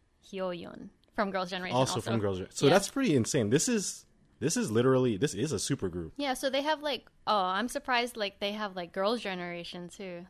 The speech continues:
Speaker 1: That's
Speaker 2: So
Speaker 1: cool.
Speaker 2: see, that's really, like, this is, like, a mix, a blend of new and old school
Speaker 1: Yeah, right.
Speaker 2: kind of thing.
Speaker 1: That's
Speaker 2: So
Speaker 1: cool.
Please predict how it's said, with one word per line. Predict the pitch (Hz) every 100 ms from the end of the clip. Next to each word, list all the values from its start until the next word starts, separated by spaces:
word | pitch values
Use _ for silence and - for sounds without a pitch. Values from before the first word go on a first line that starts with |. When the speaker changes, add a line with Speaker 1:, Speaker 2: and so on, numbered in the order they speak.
| -
Speaker 1:
That's |
Speaker 2:
So | 226 202 -
Speaker 1:
cool. | -
Speaker 2:
see, | 127
that's | 120 -
really, | 151 120
like, | 101 101 95
this | 127
is, |
like, | 214 127 - -
a | 127
mix, | 117 123 147 - - -
a | 127
blend | 123 131 180
of | 160 110 - -
new | 104 107 127 143 147
and | 107 -
old | 120 117 110
school | 247
Speaker 1:
Yeah, | 208
right. | 185 175
Speaker 2:
kind | - 110
of | 98
thing. | - 92
Speaker 1:
That's | 90
Speaker 2:
So | - 127 120
Speaker 1:
cool. | - 175